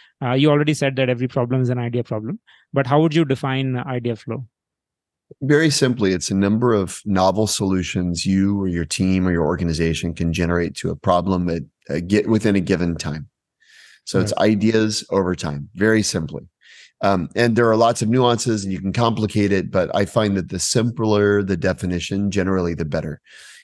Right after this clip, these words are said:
Speaker 2: And so just think in terms of how many ideas can you generate in a given period of time?
Speaker 1: Mm.
Speaker 2: And what we know actually empirically is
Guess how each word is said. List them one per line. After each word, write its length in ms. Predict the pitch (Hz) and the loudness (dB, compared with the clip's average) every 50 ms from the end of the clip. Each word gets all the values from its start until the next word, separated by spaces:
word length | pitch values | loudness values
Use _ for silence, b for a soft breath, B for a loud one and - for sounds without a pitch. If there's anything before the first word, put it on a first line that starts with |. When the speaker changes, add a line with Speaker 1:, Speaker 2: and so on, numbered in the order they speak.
| B | B
Speaker 2:
And 140 | - 98 98 - | -2 -2 0 2
so 140 | - 104 | 2 0
just 280 | 98 101 120 120 - - | 2 2 0 0 0 0
think 200 | 139 139 143 139 | 0 2 2 2
in 100 | 143 127 | 2 0
terms 280 | 104 110 101 101 95 98 | 2 0 0 0 2 2
of 280 | 98 90 92 95 - _ _ _ _ - | 0 0 -2 -4 -12 _ _ _ _ -6
how 160 | 98 95 98 | -2 0 2
many 200 | 104 117 117 113 | 2 2 4 4
ideas 380 | 98 95 87 98 95 92 90 - | 2 2 2 2 2 0 0 -2
can 140 | - 98 92 | -2 -2 -2
you 80 | 92 | -2
generate 420 | 80 85 85 82 85 82 78 76 - | -2 -2 -2 -2 -2 -4 -4 -6 -6
in 120 | 90 87 | -6 -4
a 60 | 87 | -4
given 260 | 80 90 80 85 82 | -2 -2 -4 -4 -4
period 260 | 78 87 82 78 78 76 | -6 -6 -8 -8 -8 -10
of 80 | - | -12
time? 260 | - - 69 78 87 - _ _ _ - 147 | -12 -12 -12 -12 -14 -18 _ _ _ -8 -6
Speaker 1:
Mm. 340 | 120 113 110 110 110 110 - _ - - | -4 -4 -4 -4 -6 -8 -10 _ -8 -4
Speaker 2:
And 440 | 92 90 87 87 87 87 82 - - _ _ | -2 0 0 0 -2 -2 -4 -8 -12 _ _
what 380 | - 73 - - 110 104 87 87 | -12 -10 -6 -2 0 0 0 0
we 120 | 98 95 | 0 0
know 460 | 95 104 131 185 240 233 151 113 101 | 2 2 2 4 4 4 4 4 4
actually 400 | 98 98 104 98 - - 101 95 | 2 2 0 -2 -2 -4 -2 -2
empirically 680 | 98 98 - - 147 165 185 165 143 - 98 90 90 - | -2 -2 -2 0 0 2 2 0 0 0 0 0 0 0
is 320 | 87 90 90 90 85 - | 0 0 0 -2 -2 -6